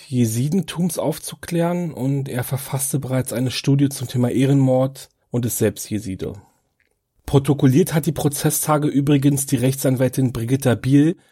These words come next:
von und für Peri e V.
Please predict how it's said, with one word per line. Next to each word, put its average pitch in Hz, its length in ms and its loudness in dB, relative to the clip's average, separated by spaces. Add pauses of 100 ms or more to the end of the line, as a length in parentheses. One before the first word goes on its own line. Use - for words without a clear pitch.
(340)
von 165 380 2
und 139 140 4
für 151 260 2
Peri 143 560 2
e 95 40 -2
V. - 440 -8